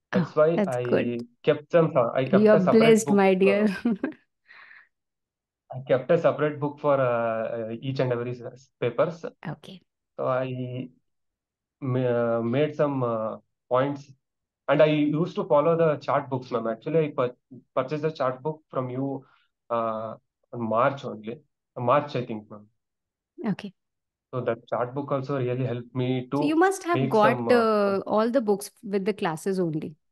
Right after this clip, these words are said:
Speaker 1: No, ma'am. Actually, uh, in, uh, for December attempt, I took only that, uh, e-books, ma'am.
Speaker 2: Okay.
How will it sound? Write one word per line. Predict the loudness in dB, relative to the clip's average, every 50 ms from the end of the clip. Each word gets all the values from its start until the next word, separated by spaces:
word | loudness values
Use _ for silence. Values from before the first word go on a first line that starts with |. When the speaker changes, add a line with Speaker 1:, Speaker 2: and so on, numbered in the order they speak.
| _ _ _ _ _ _ _ _ _ _ _ _
Speaker 1:
No, | 4 4 4 6
ma'am. | 4 2 2 0
Actually, | -2 -2 -4 _ -4 -4 -2 -2 -2 -2 -2 -2 -2 -4 -8 _
uh, | -6 -6 -6 -6 -8 -16 -20 -20 _ _ -10
in, | -8 -6 -6 -4 -2 -2 0
uh, | 0 0 0 0 -2 -4 -6 -12 _ _ _ _ _ _ _ _ _ _ _ _ _ 2
for | 2 2 2 0
December | -4 -2 0 0 2 4 2 2 2
attempt, | 2 0 -2 -2 -2 -2 -2
I | -2 -2 -4 -6
took | -8 -10 -12 -12 -10 -6
only | -4 -2 -2 -2 -2 -4 -4 -4 -4 -6 -8 -12 -14 -16 -18 -18 -16 -10
that, | -10 -10 -10 -8 _
uh, | -8 -8 -8 -12 _ _ _ _ _ _ _ _ _ _ _ _ _ _ _ _ _ -2
e-books, | 0 0 2 0 -2 -4 -6 -10 -12
ma'am. | -12 -12 -12 -14 _ _ _ _ _ _ _ _ _ _ _
Speaker 2:
Okay. | -4 -4 -4 -6 -12 -18 -18 -18 -20